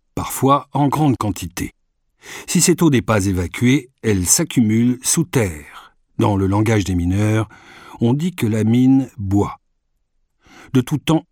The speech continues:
la maîtrise et la gestion de l'eau ont été cruciales pour le fonctionnement d'une mine et pour la vie des mineurs.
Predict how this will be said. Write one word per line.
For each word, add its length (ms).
la 100
maîtrise 680
et 120
la 140
gestion 460
de 100
l'eau 340
ont 80
été 240
cruciales 640
pour 160
le 80
fonctionnement 640
d'une 220
mine 360
et 80
pour 160
la 120
vie 160
des 120
mineurs. 680